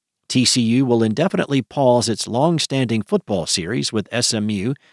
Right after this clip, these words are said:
after the twenty twenty-five season, a school spokesman confirmed to the Dallas Morning News. The pair of Christian universities in North Texas have played each other one hundred one times since nineteen fifteen.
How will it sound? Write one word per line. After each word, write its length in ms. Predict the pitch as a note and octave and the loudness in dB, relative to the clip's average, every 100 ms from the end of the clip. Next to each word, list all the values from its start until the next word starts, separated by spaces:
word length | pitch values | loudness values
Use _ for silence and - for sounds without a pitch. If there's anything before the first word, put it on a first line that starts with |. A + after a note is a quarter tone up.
| _ _ | _ _
after 200 | - E2+ | -14 -12
the 200 | F2+ E2+ | -12 -12
twenty 340 | - A#2 A#2+ | -8 -4 -2
twenty-five 580 | G#2+ A#2 A2 F#2+ A2 G#2+ | -2 -4 -4 -2 -2 -2
season, 460 | - D3+ G2+ B2+ D3 | 0 0 -2 -4 -8
a 60 | - | -10
school 280 | - B2+ A#2 | -4 -2 -2
spokesman 560 | - B2+ B2 - A2 | -2 -2 -4 -4 -8
confirmed 520 | A#2+ A#2+ - A#2 A#2 - | -6 -8 -4 -2 -2 -6
to 180 | E3 C#3 | -2 0
the 100 | A2+ | 0
Dallas 320 | G#2+ G#2 - | 0 0 -2
Morning 260 | G2 G2 | -2 -2
News. 440 | B2 C#3+ E2 - - _ _ _ _ _ - | 2 0 0 -8 -14 _ _ _ _ _ -20
The 60 | |
pair 260 | - G2+ F#2+ | -8 -4 -4
of 200 | E2+ - | -4 -4
Christian 360 | B2 G#2+ G#2 | -2 -2 -2
universities 720 | G#2 G2+ F#2+ G#2 G#2+ G#2+ A#2 - | -2 -2 0 0 -2 -6 -6 -4
in 160 | A2 | -2
North 280 | G#2 G#2 - | -2 -2 -4
Texas 400 | E2 C#2+ - A2+ | -12 -10 -10 -8
have 160 | A#2+ - | -8 -6
played 260 | D3+ F3+ | -4 -2
each 180 | F#2+ - | -4 -8
other 220 | C2+ F#2 | -10 -8
one 160 | G2 B2+ | -4 -2
hundred 320 | A2+ A2 G#2+ | -2 -4 -4
one 240 | G#2+ A#2+ | -2 -2
times 460 | G#2 D3+ A#2+ B2 - - _ _ | -2 -2 0 -2 -4 -12 _ _
since 260 | - - - | -8 -8 -4
nineteen 380 | G#2 G#2+ C#3 C#3 | -6 -4 -6 -2
fifteen. 480 | G3+ G#3+ D#2+ - | -2 -4 -10 -12